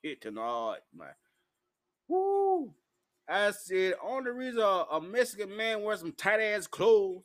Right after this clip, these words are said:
and he a motherfucker red waiter. I'm like, that's a Pokemon. What the fuck? No.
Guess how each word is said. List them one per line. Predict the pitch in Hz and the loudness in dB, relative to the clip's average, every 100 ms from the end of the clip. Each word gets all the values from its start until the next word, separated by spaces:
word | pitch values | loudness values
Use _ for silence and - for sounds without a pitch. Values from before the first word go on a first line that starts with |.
| - | -12
and | 139 | -6
he | 190 | 0
a | 214 | 0
motherfucker | 170 196 202 190 170 | 0 0 0 0 -2
red | 131 190 180 - _ | 0 -2 -4 -14 _
waiter. | - 190 - 202 - _ _ _ _ _ _ _ _ _ _ _ _ _ | -8 -8 -8 -14 -16 _ _ _ _ _ _ _ _ _ _ _ _ _
I'm | 262 | -12
like, | 233 180 202 _ _ _ _ | -10 -12 -16 _ _ _ _
that's | 247 302 | -2 -2
a | 202 | 6
Pokemon. | 233 311 220 180 170 107 - _ | 10 10 8 4 2 -2 -10 _
What | - | -8
the | 190 | -8
fuck? | - 214 285 302 - _ _ _ _ | -2 6 6 4 -4 _ _ _ _
No. | 190 220 233 240 247 247 247 | -12 -6 -2 -2 -2 -4 -6